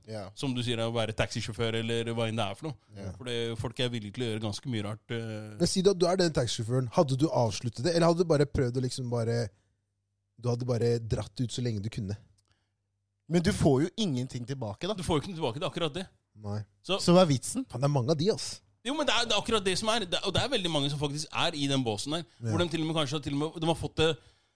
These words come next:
Speaker 2: lagt frem for seg, at hei, det skjer ikke noe her.
Speaker 1: Mm.
Speaker 2: Og så er det sånn,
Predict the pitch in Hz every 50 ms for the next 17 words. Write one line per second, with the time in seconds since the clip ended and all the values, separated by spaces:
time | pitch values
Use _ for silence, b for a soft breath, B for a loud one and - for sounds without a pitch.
0 | b - 165 165 165 - - - - 143 151 151 - 123 120 - - 185 196 127
1 | - _ _ 147 135 139 123 143 160 151 120 - _ _ _ _ _ 135 151 143
2 | - - 143 113 107 98 101 - - 139 185 175 - - 156 143 123 117 110 104
3 | - _ _ _ _ _ _ _ _ - 143 160 165 151 143 131 147 139 135 123